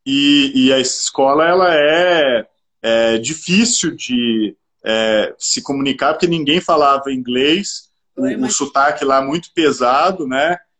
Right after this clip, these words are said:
Speaker 1: De, de entender, e, e era difícil, inclusive, encontrar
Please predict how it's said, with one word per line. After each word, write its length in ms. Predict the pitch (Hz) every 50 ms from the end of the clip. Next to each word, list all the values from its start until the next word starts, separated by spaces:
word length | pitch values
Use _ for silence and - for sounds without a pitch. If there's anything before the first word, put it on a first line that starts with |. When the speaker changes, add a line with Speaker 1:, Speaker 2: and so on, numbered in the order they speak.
| _ _ -
Speaker 1:
De, 400 | 123 113 113 107 127 123 117 113
de 160 | - 123 123
entender, 760 | 123 - 143 131 120 120 117 120 131 147 170 196 202 202 - -
e, 280 | 147 151 156 156 156 - 131
e 140 | 139 135
era 180 | 147 151 160 160
difícil, 400 | 156 - - - 175 180 - -
inclusive, 340 | _ - 160 147 156 160 175
encontrar 800 | 180 185 - 202 202 202 196 196 165 151 147 151 160 175 190